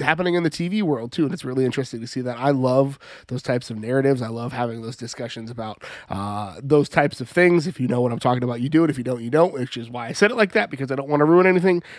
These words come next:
for anybody. But Last of Us finale is great.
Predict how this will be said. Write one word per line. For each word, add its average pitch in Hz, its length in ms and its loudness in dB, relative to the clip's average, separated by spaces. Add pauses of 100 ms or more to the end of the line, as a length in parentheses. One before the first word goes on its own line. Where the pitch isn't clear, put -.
(100)
for 151 160 0
anybody. 160 420 6
But 139 340 4
Last 143 280 -4
of 156 80 -2
Us 147 120 -4
finale 170 420 2
is 131 300 -6
great. 139 420 -2